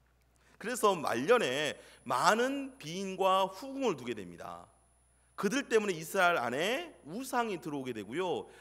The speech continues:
이스라엘이 나중에 결국 분열되게 되잖아요. 우리는 좀처럼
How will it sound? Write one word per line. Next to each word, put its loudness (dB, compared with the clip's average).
이스라엘이 2
나중에 -2
결국 -8
분열되게 0
되잖아요. -16
우리는 -2
좀처럼 0